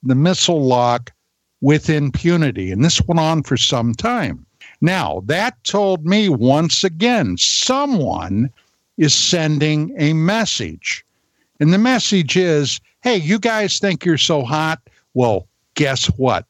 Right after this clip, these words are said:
You're not that hot. Look what we can do if we want to."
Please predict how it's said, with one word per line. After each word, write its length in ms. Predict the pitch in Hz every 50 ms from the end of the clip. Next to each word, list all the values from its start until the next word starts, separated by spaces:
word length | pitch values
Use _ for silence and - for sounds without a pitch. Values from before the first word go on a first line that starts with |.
| _
You're 140 | - 120 117
not 380 | 120 131 160 208 233 226 - -
that 240 | 139 104 92 92
hot. 360 | 95 113 107 104 107 123 117 131
Look 280 | 143 151 190 220 - -
what 260 | - 196 180 156 127
we 160 | 156 160 160
can 240 | - - 147 143 135
do 320 | 113 127 127 123 127 127 - - _ _ -
if 340 | 226 226 226 - - - _ _ _ _ _ _ _ - -
we 200 | 151 147 147 147
want 380 | 127 147 151 151 147 135 -
to." 280 | - - 104 80 76 -